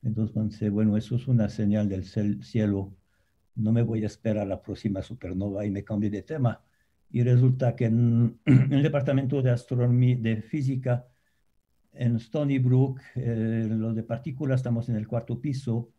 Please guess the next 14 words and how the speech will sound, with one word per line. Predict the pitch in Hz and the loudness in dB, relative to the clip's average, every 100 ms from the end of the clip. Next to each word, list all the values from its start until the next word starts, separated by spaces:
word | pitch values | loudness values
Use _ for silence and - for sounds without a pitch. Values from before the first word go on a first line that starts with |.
| _ _ _ _ _ | _ _ _ _ _
y | - | -6
en | 117 | -4
el | 113 | -2
piso | - 120 120 | -4 -2 0
de | 113 | 2
abajo, | 110 110 113 | 2 2 2
el | |
tercer | 107 110 117 | 0 -2 -2
piso, | - 107 113 | -2 -2 -2
era | 107 | -2
física | 110 107 110 110 | -2 -2 -2 0
nuclear, | 104 101 113 110 113 | -2 -2 -4 -2 -2
y | 104 | -2
era, | 101 101 98 | -2 -4 -6